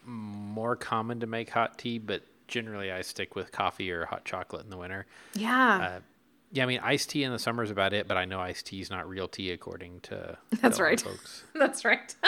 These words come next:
Speaker 2: Yeah. Um, I don't, I don't know.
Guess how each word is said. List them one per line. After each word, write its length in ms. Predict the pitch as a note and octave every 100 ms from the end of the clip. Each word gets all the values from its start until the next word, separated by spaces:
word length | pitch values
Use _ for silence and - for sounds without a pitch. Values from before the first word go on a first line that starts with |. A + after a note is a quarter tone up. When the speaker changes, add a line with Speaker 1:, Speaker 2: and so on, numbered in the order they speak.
| - - - - - E4+ - - - A#3 C4 F4+ F4+ E4 C#4 -
Speaker 2:
Yeah. 340 | D#3+ E3+ E3+ - -
Um, 640 | G3 G#3+ G#3 G3 G3 F#3 - - - - _ _ _ -
I 80 | G3+
don't, 340 | A#3 A#3 F3 -
I 60 | F#3+
don't 160 | G3+
know. 320 | F#3+ F3 D#3+